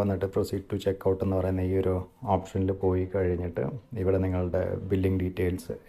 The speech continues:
ഏതൊക്കെയാണോ വേണ്ടത്, നിങ്ങൾക്ക് കൊറിയർ ചെയ്യേണ്ട ഡീറ്റെയിൽസ്, ആ, പിൻ കോഡും ഫോൺ നമ്പറും അടക്കമുള്ള ഈ ഡീറ്റെയിൽസ് കൊടുത്തു കഴിഞ്ഞിട്ടുണ്ടെങ്കിൽ താഴെ വന്നു കഴിഞ്ഞിട്ട്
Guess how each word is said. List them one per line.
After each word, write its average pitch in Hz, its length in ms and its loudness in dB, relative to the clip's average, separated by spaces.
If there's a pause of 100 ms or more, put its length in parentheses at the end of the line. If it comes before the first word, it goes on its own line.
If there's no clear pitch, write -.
ഏതൊക്കെയാണോ 92 500 0
വേണ്ടത്, 90 260 -4 (100)
നിങ്ങൾക്ക് 90 280 0
കൊറിയർ 95 320 4
ചെയ്യേണ്ട 92 300 -2 (120)
ഡീറ്റെയിൽസ്, 92 460 -4 (680)
ആ, - 20 4 (180)
പിൻ 98 140 4 (120)
കോഡും 95 300 4 (100)
ഫോൺ 107 140 6 (100)
നമ്പറും 92 240 2
അടക്കമുള്ള 92 340 0 (100)
ഈ - 20 0 (100)
ഡീറ്റെയിൽസ് 92 480 0
കൊടുത്തു 95 320 0
കഴിഞ്ഞിട്ടുണ്ടെങ്കിൽ 92 760 2 (600)
താഴെ 98 320 6
വന്നു 95 180 2
കഴിഞ്ഞിട്ട് 95 360 0